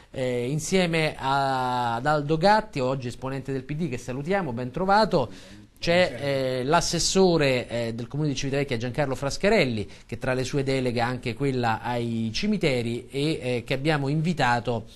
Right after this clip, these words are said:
per chiarire il punto di vista dell'amministrazione, dopo che proprio nella risposta, nella conferenza stampa di risposta da parte dell'onorevole Tidei e degli altri, di alcuni altri esponenti,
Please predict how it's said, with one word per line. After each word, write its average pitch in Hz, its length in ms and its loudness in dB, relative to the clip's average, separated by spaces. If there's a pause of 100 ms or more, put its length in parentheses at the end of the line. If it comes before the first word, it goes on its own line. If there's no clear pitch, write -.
(140)
per 117 180 0
chiarire 160 280 4
il 135 80 0
punto 143 220 -2
di 139 80 2
vista 147 160 -2
dell'amministrazione, 160 600 -2
dopo 139 260 0
che 151 280 0 (320)
proprio 156 380 2
nella 143 260 2
risposta, 135 540 2
nella 113 120 -2
conferenza 127 440 -4
stampa 131 380 -2
di 127 140 -4
risposta 127 540 -2
da 110 120 -4
parte 123 440 0
dell'onorevole 117 560 -2
Tidei 113 540 0
e 104 60 -8
degli 107 200 -6
altri, 117 420 -4
di 110 80 -6
alcuni 123 300 -4
altri 123 400 -4 (800)
esponenti, 147 880 -2